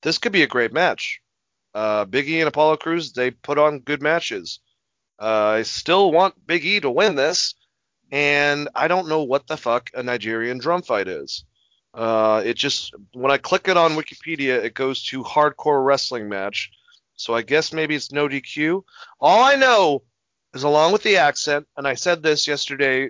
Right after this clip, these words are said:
in the comment section on Tom's show as well, along with the accent, I swear to God, I hope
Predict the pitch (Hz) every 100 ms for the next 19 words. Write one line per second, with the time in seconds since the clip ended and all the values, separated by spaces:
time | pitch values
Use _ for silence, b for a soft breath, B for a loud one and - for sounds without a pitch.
0 | - 139 135 127 120 - 143 135 131 139
1 | 131 - 135 120 110 131 127 - 131 120
2 | 107 117 107 95 - b b _ _ -
3 | 107 147 185 165 151 139 - 117 107 -
4 | 117 - - 143 151 131 127 120 107 107
5 | 127 -